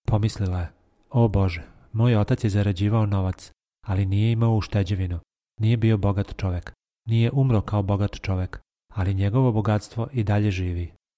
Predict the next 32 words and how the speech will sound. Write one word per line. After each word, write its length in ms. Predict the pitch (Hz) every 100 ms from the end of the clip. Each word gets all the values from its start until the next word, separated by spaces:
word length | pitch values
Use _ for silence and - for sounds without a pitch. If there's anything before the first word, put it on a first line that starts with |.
| _ _ _
I 100 | 127
evo 220 | 127 117
primera. 500 | 113 - 95 95 82 - _ _ _ -
Dobila 320 | 107 113 113
sam 180 | 101 104
posao 460 | 104 101 - 127 110 _ _ -
samo 240 | - 131
na 120 | 117
osnovu 460 | - 107 - 120 104
njegovog 440 | 104 98 104 104
imena.” 340 | 110 92 85 80 _ _ _
Počela 420 | 127 - 127 110
je 140 | 107 -
da 140 | 113
osjeća 400 | 120 98 120 -
žaljenje. 440 | 95 92 87 87 78 _ _ _ _ _ _ _ _ _ _ _ _ -
Narednog 420 | 104 123 123 110
dana 340 | 110 95 90 - -
došla 320 | 101 - 113
je 40 |
u 40 | 107
kancelariju, 640 | 107 - 107 90 92 80 -
uzela 320 | 110 101 101 90
svoj 240 | 110 98
ugovor, 380 | 110 117 110 95 _ _ -
počela 380 | 101 - 104 92
da 120 | 92
radi 380 | 98 110 107 101 _ _
i 80 | 113
radila 340 | 98 95 107
nekoliko 480 | 98 95 - 104 110
godina. 360 | 101 92 87